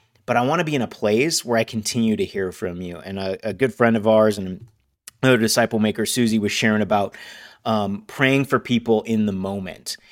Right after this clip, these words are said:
And the interesting thing is that was a Wednesday afternoon, I think. I th-, uh, was it that afternoon or was it Thursday? I go out and I had an opportunity,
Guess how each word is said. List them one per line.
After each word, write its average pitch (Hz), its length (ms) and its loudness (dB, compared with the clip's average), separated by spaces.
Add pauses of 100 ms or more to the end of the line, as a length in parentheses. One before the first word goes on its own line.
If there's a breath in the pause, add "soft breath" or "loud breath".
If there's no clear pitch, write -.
(300 loud breath)
And 120 400 2
the 127 100 4
interesting 143 400 0
thing 117 240 0
is 104 160 -2
that 117 160 -2
was 139 120 0
a 139 40 4
Wednesday 120 440 0
afternoon, 95 680 -4
I 92 120 -12
think. 92 440 -12
I - 120 -10
th-, - 280 -18 (100)
uh, 90 480 -4 (540 soft breath)
was 120 140 -4
it 117 100 -8
that 117 180 -2
afternoon 180 600 2
or 135 80 0
was 120 160 4
it 107 120 -2
Thursday? 104 840 -4 (500 soft breath)
I 131 200 0
go 139 260 4
out 95 340 -4 (300 soft breath)
and 117 160 -2
I 123 60 2
had 143 340 -2
an 131 140 0
opportunity, 110 1080 0